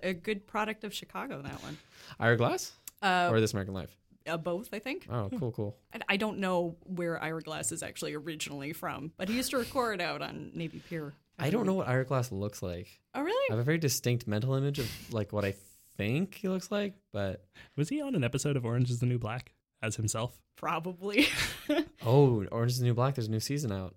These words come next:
Speaker 1: Oh,
Speaker 3: Oh,
Speaker 1: I
Speaker 3: yeah?
Speaker 1: did see that.
Speaker 2: Did, uh, have you guys been following that, or no,
Speaker 3: I
Speaker 2: you
Speaker 3: watched
Speaker 2: haven't?
Speaker 3: the first two seasons.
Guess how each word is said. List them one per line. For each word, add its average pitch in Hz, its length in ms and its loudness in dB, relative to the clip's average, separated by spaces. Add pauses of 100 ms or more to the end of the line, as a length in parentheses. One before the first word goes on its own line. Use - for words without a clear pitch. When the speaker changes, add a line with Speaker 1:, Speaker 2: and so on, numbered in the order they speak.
(120)
Speaker 1:
Oh, - 80 -4
Speaker 3:
Oh, - 60 2
Speaker 1:
I 254 40 2
Speaker 3:
yeah? 147 140 0
Speaker 1:
did 262 140 -8
see 233 180 -8
that. 135 280 -8 (340)
Speaker 2:
Did, 123 220 2
uh, 101 260 -8
have 110 200 -4
you 110 100 0
guys 101 160 0
been 101 100 -2
following 98 360 -2
that, 98 200 -4
or 95 300 -6
no, 143 100 -4
Speaker 3:
I 113 140 -4
Speaker 2:
you 123 160 0
Speaker 3:
watched 127 220 0
Speaker 2:
haven't? 120 60 -4
Speaker 3:
the 123 60 -4
first - 300 -6
two 104 160 -2
seasons. 98 480 -6